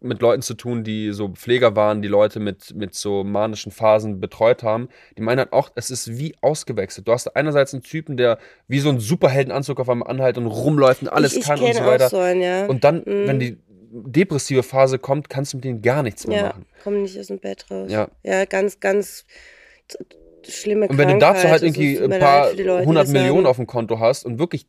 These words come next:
Speaker 1: tun und lassen kannst, worauf du Bock hast, dann kommen halt so Sachen, der, ich glaub, der marschiert einfach, und deswegen glaubt er, dass er kontrolliert wird, er marschiert einfach bei sich in die Firmen rein, sagt, so wie bei The Office so ein bisschen, äh, "Meeting in fünf Minuten."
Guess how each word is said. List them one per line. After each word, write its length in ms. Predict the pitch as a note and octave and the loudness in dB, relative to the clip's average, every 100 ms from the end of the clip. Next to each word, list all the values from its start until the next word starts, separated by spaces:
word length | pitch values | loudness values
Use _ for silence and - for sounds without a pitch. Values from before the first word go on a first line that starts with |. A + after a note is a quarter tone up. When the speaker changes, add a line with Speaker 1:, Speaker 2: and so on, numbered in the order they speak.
| - | -10
Speaker 1:
tun 220 | D3 C#3 | -6 -4
und 140 | G#2 | -2
lassen 220 | G#2+ G#2+ G#2 | -2 -2 -6
kannst, 300 | G#2 F#2 - | -10 -8 -6
worauf 200 | F#2+ - | -6 -6
du 100 | F2 | -4
Bock 320 | C3 D#3+ - | -2 -2 -4
hast, 320 | B2 - - - - - _ _ _ _ | -6 -6 -16 -20 -20 -20 _ _ _ _
dann 280 | - A#2 C3 | -6 -4 -4
kommen 200 | - C3 | -4 -2
halt 120 | C#3 | -2
so 80 | C3+ | -2
Sachen, 320 | A2+ A#2 D3+ | 0 0 2
der, 160 | B2 B2+ | 0 -2
ich 100 | B2 | 2
glaub, 180 | B2+ - | 2 2
der 100 | C3 | 0
marschiert 340 | A#2+ - D3+ | 0 -2 -4
einfach, 240 | B2+ B2+ - | -2 -4 -4
und 160 | A#2+ | -2
deswegen 340 | B2+ - B2 G#2+ | -2 -2 -4 2
glaubt 200 | G#2+ A2+ | 2 0
er, 40 | |
dass 140 | G#2 | -4
er 60 | G#2 | -4
kontrolliert 500 | G#2 - G2+ A2+ - | -8 -6 -4 -4 -2
wird, 120 | G#2+ | 0
er 80 | G2 | 2
marschiert 300 | G2+ - F2 | 0 -4 -4
einfach 160 | A2+ G#2 | -4 -2
bei 100 | A2 | -2
sich 140 | A2+ | -2
in 80 | A2+ | -6
die 60 | |
Firmen 320 | G#2 F3 D3+ G2 | -2 -2 0 -2
rein, 300 | F#2+ C3 - - _ | -2 -4 -8 -20 _
sagt, 380 | - B2+ - - - | 4 4 2 -12 -8
so 220 | A#2 A2+ | -4 -2
wie 80 | A#2 | 4
bei 260 | G#2+ G#2+ | 6 6
The 140 | G#2 F2+ | 4 2
Office 300 | A2+ A2+ - | 2 0 -6
so 80 | |
ein 80 | G#2 | -2
bisschen, 320 | G2+ - F#2+ - - - _ _ _ - | -4 -4 -8 -10 -20 -20 _ _ _ 4
äh, 260 | G#2+ G2+ - - | 6 6 0 0
"Meeting 480 | D#3 A3 G#3+ G#3+ G#3 | 2 6 4 4 4
in 160 | F#3 | 4
fünf 200 | F#3 G#3 | 6 6
Minuten." 480 | G3+ G#3 G#3 C3 | 6 6 6 2